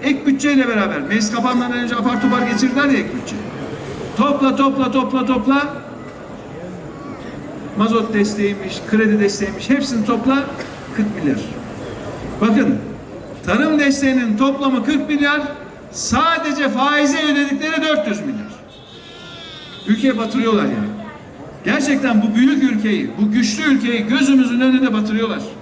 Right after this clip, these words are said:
Yazık. Çok yazık. Peki nasıl düzelecek bu işler? Her konuda dürüst ve işin ehli insanları işin başına getireceksiniz. Yani üst düzey kamu yöneticileri,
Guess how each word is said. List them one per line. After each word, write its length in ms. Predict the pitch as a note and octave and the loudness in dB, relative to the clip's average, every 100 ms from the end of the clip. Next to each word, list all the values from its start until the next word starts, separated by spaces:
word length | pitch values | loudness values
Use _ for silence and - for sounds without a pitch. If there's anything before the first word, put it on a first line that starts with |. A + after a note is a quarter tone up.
| - - - - - - - - - | -18 -20 -20 -18 -16 -18 -18 -14 -2
Yazık. 240 | G3+ G#3+ G#3+ - - - - - - - - A3+ | 2 2 2 -4 -12 -16 -16 -16 -14 -14 -4 0
Çok 220 | C4+ - | 0 0
yazık. 180 | - - - - - - - - - - - - - - | -4 -8 -14 -14 -14 -16 -16 -16 -16 -14 -16 -16 -14 -2
Peki 200 | A#3 D4 | 0 4
nasıl 280 | D4+ C#4+ C#4+ | 4 4 4
düzelecek 440 | B3+ A3+ G#3 - | 4 4 2 2
bu 80 | C3+ | -2
işler? 220 | - - - - - - - - - - - - - | -2 -6 -12 -12 -14 -14 -14 -14 -16 -16 -16 -12 -2
Her 300 | A3 E4 C4+ | 2 2 2
konuda 320 | B3 G#3 G#3+ - - - - | 2 2 -2 -4 -12 -18 -2
dürüst 460 | G3+ C4+ D#4 D4+ - - - - - - G3 | 4 4 4 0 -4 -12 -16 -18 -18 -8 0
ve 420 | C4+ C#4 C#4 - | 2 2 0 0
işin 440 | C4+ - C4+ A#3 A#3 | 2 6 4 2 0
ehli 460 | C#4 C4+ B3+ C4 C#4 | 2 2 2 2 4
insanları 500 | C4+ C4 B3+ C4 C4+ | 4 4 2 4 4
işin 300 | C4+ C4+ C4+ | 4 8 6
başına 360 | A#3+ A#3+ C4 C#4 | 6 2 4 4
getireceksiniz. 640 | G#3+ G#3+ D#3+ C3+ - - - - - - - - - - - - - | 2 -2 -6 -8 -10 -14 -14 -18 -18 -18 -18 -18 -18 -18 -18 -16 -4
Yani 400 | G3 D4 D4 G#3+ - - - - - | 0 2 4 2 -2 -8 -14 -16 -2
üst 280 | C#4 D4+ - | 2 2 4
düzey 300 | C4 D4 D4 | 2 4 2
kamu 240 | B3+ C4+ C#4 | 4 6 6
yöneticileri, 580 | C4 A3 G#3 G3 D#3+ | 4 2 -2 -2 -4